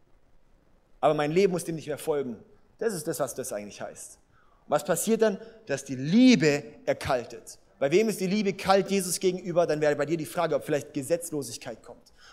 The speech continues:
Und Gesetzlosigkeit heißt nicht, gesetzlich zu sein,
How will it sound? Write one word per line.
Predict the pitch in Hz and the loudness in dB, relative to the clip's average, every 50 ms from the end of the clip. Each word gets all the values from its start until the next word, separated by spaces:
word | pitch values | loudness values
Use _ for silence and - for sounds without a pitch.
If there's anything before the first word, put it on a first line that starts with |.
| - | -10
Und | - 160 | -4 4
Gesetzlosigkeit | 156 214 233 233 240 247 240 190 180 - 220 220 196 | 6 8 8 8 4 0 -2 -2 -2 2 2 4 6
heißt | 190 180 185 - | 4 4 2 2
nicht, | 202 233 254 233 - - - - - _ _ _ _ _ _ _ _ _ | 2 2 2 0 -2 -8 -12 -16 -20 _ _ _ _ _ _ _ _ _
gesetzlich | - 175 151 220 226 226 - - 175 170 - - | -4 2 4 6 4 4 2 -2 -4 -6 -6 -6
zu | - 131 | -10 -8
sein, | - 147 127 107 95 - | -6 -4 -4 -4 -6 -10